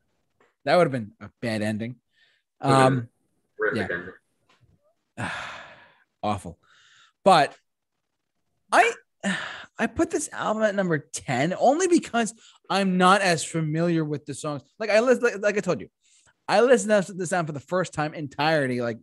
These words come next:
Speaker 1: the other day. So I, I didn't have much exposure to it as much as I had exposure to Running with the Devil, Jump, et cetera. Like, you know, or even
Speaker 2: Yeah.
Speaker 1: fifty-one, the stuff at
Speaker 2: Yeah, right.
Speaker 1: fifty-one fifty.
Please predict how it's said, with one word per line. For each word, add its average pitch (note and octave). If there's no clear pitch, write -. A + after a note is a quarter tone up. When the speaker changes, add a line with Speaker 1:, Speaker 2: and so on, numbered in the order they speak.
Speaker 1:
the C3+
other C#3
day. G#2+
So F3
I, F3
I E3+
didn't G3
have F3+
much F3+
exposure E3+
to A3
it F#3+
as D3
much D#3
as D#3+
I D#3
had D3+
exposure C#3
to C#3
Running B2+
with B2
the A#2+
Devil, A2
Jump, G#2+
et G#2+
cetera. G#2+
Like, A2+
you C3+
know, B2
or D#3
even E3+
Speaker 2:
Yeah. D#3+
Speaker 1:
fifty-one, D#3
the D3
stuff C#3+
at C#3
Speaker 2:
Yeah, D3
right. C#3+
Speaker 1:
fifty-one C3
fifty. D3